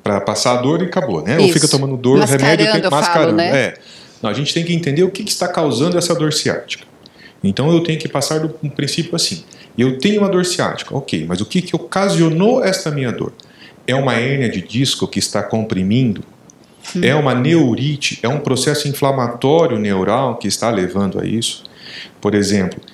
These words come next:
Speaker 1: eu posso ter dores neurais por uma alteração do posicionamento do meu rim. Olha como que é interessante isso que a gente trata na osteopatia. Eu posso ter uma queda do rim, que nós chamamos de pitose.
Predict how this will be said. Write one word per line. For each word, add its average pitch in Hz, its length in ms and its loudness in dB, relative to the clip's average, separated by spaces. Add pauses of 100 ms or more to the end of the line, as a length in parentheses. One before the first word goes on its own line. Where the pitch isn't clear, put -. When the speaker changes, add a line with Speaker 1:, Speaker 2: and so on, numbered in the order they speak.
(100)
Speaker 1:
eu 98 160 0
posso 131 260 0
ter - 320 -4 (280)
dores 95 640 -2
neurais 98 840 -2 (240)
por 98 100 -2
uma 101 120 0
alteração 104 760 -2
do 160 180 -2
posicionamento 170 840 0
do 196 100 0
meu 233 160 2
rim. 123 240 -2 (680)
Olha 90 160 -2
como 151 220 -2
que 151 120 -2
é - 20 0
interessante 135 720 0
isso 117 140 -2
que 127 60 -4
a - 20 0
gente 123 140 -2
trata 117 240 -2
na 120 100 -2
osteopatia. 120 640 -2 (540)
Eu 110 100 2
posso 131 380 2
ter 104 160 2
uma 104 360 0
queda 117 480 0
do 110 120 -2
rim, 101 160 0
que 107 80 -2
nós 98 120 2
chamamos 90 240 0
de 85 100 -4
pitose. 85 600 -2